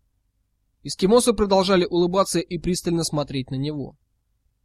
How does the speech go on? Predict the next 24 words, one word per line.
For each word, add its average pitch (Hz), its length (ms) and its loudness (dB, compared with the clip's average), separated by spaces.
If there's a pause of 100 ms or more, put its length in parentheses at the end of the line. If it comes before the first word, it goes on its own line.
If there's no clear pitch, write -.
(240)
Ирвинг 156 320 -2
присел 160 320 -2
на 156 140 -2
корточки. - 560 -8 (560)
И 151 80 -6
шестеро 247 400 0
мужчин 240 340 0
тоже 208 280 2
присели 156 420 0
на 165 140 -4
корточки. - 580 -12 (720)
Они 190 220 0
не 214 100 2
стали 226 260 2
садиться 190 460 -2
на 175 100 0
обледенелые 165 560 -2
камни, 143 400 -6 (300)
хотя 147 320 -6
поблизости 170 560 -2
находилось 160 500 -2
несколько 175 380 -6
удобных 147 560 -4
валунов. 147 420 -6